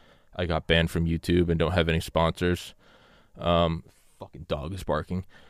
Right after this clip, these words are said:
Um, yeah, so I'm gonna get, I just reactivated it this morning. Uh, I think there's still some, like, problems with it, so I gotta call their support and get it going again.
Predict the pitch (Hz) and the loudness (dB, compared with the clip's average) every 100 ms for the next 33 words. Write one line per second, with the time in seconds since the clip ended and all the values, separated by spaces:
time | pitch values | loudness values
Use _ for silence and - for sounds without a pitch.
0 | _ - 87 92 90 87 - - - _ | _ -2 2 4 4 0 -4 -18 -20 _
1 | _ _ _ _ _ _ _ _ _ _ | _ _ _ _ _ _ _ _ _ _
2 | _ _ _ 113 110 92 98 95 - 98 | _ _ _ 4 6 6 4 4 4 0
3 | 101 101 98 95 85 92 98 - 135 104 | 2 2 2 0 2 2 0 -4 0 0
4 | 98 98 92 101 98 98 98 92 90 - | 4 6 8 6 4 2 4 2 -4 -2
5 | 95 98 101 101 98 - - - - - | 2 4 2 0 -4 -10 -16 -16 -18 -20
6 | _ _ - _ _ _ - - 87 87 | _ _ -20 _ _ _ -14 2 6 6
7 | 85 87 87 - - - _ _ _ _ | 6 4 0 -4 -18 -20 _ _ _ _
8 | _ _ _ _ _ _ _ _ 98 104 | _ _ _ _ _ _ _ _ -4 -2
9 | 98 95 - - 90 - 90 82 - 82 | 0 -2 -2 -2 0 2 2 2 0 4
10 | 87 87 95 87 87 82 73 85 85 82 | 4 4 0 0 2 2 0 -2 0 -2
11 | - 82 82 80 - 87 80 78 71 80 | 2 2 2 0 -4 -6 -2 -2 -2 -2
12 | 82 82 80 85 87 90 90 92 | -2 0 0 2 0 2 2 0